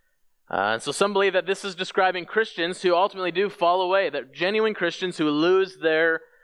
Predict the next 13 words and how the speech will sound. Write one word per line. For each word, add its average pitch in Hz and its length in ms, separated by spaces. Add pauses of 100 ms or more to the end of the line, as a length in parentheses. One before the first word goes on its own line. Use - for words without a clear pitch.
(200)
salvation. 165 800
There's 143 140
others 196 400
who 170 340 (300)
read 175 280
these, 180 540 (220)
uh, 143 160
again, 190 340
as 175 140
gen-, 185 440 (340)
genuine 208 520
Christian 202 580
believers 175 880